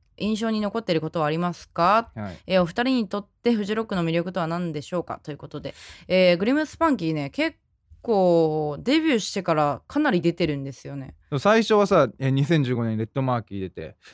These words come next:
Speaker 2: で、その時にはさ、
Speaker 1: うん。
Speaker 2: その出演する前日にさ、その物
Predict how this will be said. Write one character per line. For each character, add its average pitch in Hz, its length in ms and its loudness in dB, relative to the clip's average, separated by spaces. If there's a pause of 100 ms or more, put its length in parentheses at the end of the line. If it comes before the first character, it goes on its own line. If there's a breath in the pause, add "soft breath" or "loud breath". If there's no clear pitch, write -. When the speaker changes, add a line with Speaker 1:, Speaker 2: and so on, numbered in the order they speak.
Speaker 2:
で、 151 60 -4
そ 233 140 2
の 226 80 0
時 202 220 2
に 151 80 2
は 117 140 2
さ、 113 200 0
Speaker 1:
う - 40 0
ん。 - 20 -2
Speaker 2:
そ 123 100 -2
の 120 100 -2
出 - 220 -2
演 165 100 4
す 151 80 0
る 151 120 2
前 143 160 4
日 143 280 -2
に 139 120 0
さ、 127 360 2
そ 113 120 -8
の 98 240 -8
物 147 180 0